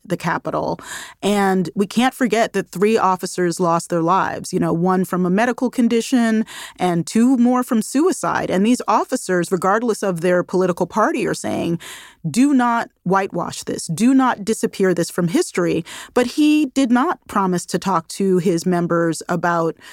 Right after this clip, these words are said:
the insurrection and its aftermath. And right now we're seeing that he's made good, essentially, by saying that he will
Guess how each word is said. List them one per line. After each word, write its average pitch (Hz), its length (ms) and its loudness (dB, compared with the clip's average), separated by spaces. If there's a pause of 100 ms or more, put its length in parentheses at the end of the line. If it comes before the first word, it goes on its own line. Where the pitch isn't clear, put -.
(240)
the 170 380 -2
insurrection 190 460 0 (180)
and 170 140 0
its 170 120 -8
aftermath. 190 640 0
And 196 160 -2
right 190 200 0
now 196 200 0
we're 180 100 0
seeing 180 380 -2
that 180 180 0
he's 196 220 -2
made 185 360 0
good, 196 380 2
essentially, 170 460 -2
by 170 160 0
saying 175 260 -4
that 170 140 -10
he 202 120 -2
will 175 300 2